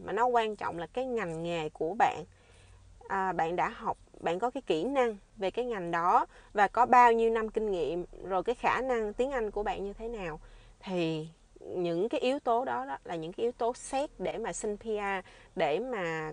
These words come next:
có cơ hội ở lại Úc. Nó không có phụ thuộc vào cái chuyện là các bạn phải học thạc sĩ hay là các bạn phải đi học đại học. Đó. À, Thanh cảm ơn các bạn rất là nhiều trong thời gian qua đã ủng hộ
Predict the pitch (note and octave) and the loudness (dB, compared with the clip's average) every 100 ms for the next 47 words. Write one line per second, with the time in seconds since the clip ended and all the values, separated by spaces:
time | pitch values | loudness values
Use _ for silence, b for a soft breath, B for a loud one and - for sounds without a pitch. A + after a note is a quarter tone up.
0 | - G3 - G#3 E3 D3+ D#3+ G3 - A#3+ | -2 0 0 -2 -4 -6 -6 -8 -8 -10
1 | _ _ _ B3+ C#4 C#4+ A#3 B3+ - E3+ | _ _ _ -4 0 2 2 0 -2 -4
2 | - C#3+ B2+ - E3 G3+ A3+ E3+ D#3+ E3 | -2 -4 -4 -4 -4 -4 -6 -6 -6 -10
3 | D3+ E3 D3 E3 B B B - - B3+ | -10 -8 -8 -10 B B B -2 -2 -2
4 | - D#3+ - - A3+ B3 G3 F3+ G#3 E3+ | -6 -8 -6 -4 -4 -4 -4 -4 -6 -6
5 | - - G#3+ G#3+ - E3 F3+ - _ _ | -6 -6 -6 -8 -10 -12 -14 -18 _ _
6 | _ _ _ _ D3+ - _ B B B | _ _ _ _ -10 -10 _ B B B
7 | B G#3 G#3 A#3 A#3 G3 C4+ B3+ A#3+ - | B -4 -2 -4 -2 0 2 2 2 0
8 | - F3 D4+ C#4+ G3 F#3 F3+ F3 A3 G#3+ | -2 -2 -2 -2 0 0 0 -2 -2 -2
9 | F3 G#3 A3 A3+ G#3+ G#3 - A3+ A#3 - | -2 -2 0 0 0 -2 -4 -6 -4 -2
10 | - | 0